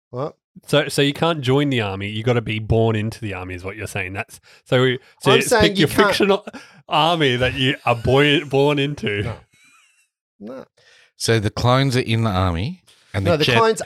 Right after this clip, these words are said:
Speaker 1: are the army.
Speaker 3: and the Jedi are the
Speaker 1: It's an
Speaker 3: Salvation
Speaker 1: army
Speaker 3: Army.
Speaker 1: of clones.
Speaker 3: <laughs>
Speaker 1: It's an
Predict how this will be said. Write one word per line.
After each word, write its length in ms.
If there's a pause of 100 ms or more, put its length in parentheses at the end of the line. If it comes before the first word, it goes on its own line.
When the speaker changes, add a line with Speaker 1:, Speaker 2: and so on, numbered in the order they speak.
Speaker 1:
are 220
the 160
army. 320
Speaker 3:
and 160
the 60
Jedi 480
are 60
the 60
Speaker 1:
It's 100
an 60
Speaker 3:
Salvation 500
Speaker 1:
army 280
Speaker 3:
Army. 240
Speaker 1:
of 100
clones. 600 (240)
Speaker 3:
<laughs> 280
Speaker 1:
It's 100
an 120